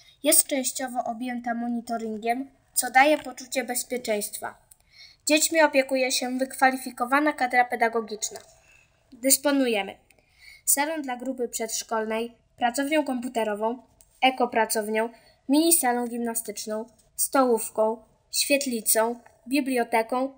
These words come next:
placem zabaw. Nasza szkoła uczestniczy i osiąga sukcesy w licznych konkursach. Wyjeżdżamy na ciekawe wycieczki. Cieszymy się dobrymi wynikami sprawdzianu klas szóstych. We współpracy ze środowiskiem lokalnym organizujemy różne imprezy.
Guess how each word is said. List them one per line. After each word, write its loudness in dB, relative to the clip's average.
placem 2
zabaw. -4
Nasza 4
szkoła -4
uczestniczy -2
i 2
osiąga -2
sukcesy 0
w -6
licznych -6
konkursach. 0
Wyjeżdżamy 4
na 0
ciekawe 0
wycieczki. -6
Cieszymy 2
się 2
dobrymi -2
wynikami -4
sprawdzianu 0
klas 0
szóstych. -4
We 6
współpracy -2
ze -6
środowiskiem -2
lokalnym -4
organizujemy -2
różne -2
imprezy. -2